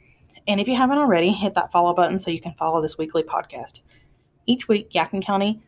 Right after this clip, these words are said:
Public Library staff will be bringing you more topics, so be sure to check in every Wednesday at one P M.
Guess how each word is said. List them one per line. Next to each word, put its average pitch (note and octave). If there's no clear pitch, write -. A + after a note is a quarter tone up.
Public G#3
Library F#3+
staff D3
will E3
be D#3+
bringing E3
you D#3
more D#3
topics, C#3+
so D#3+
be E3+
sure A3
to C4
check B3
in E3
every E3
Wednesday D#3+
at E3
one D#3
P -
M. -